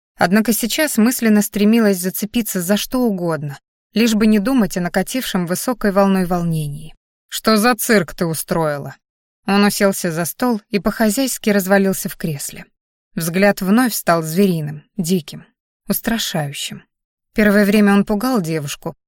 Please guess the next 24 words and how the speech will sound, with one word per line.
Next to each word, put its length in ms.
выбивая 460
из 100
колеи. 420
Но 140
спустя 420
время 360
пугающий 560
эффект 360
перестал 500
действовать. 720
Выработался 640
своеобразный 680
иммунитет. 720
«О 120
чём 360
вы?» 180
Самая 400
правильная 500
реакция. 600
Несомненно, 640
в 60
светлую 400
голову 320
девушки 500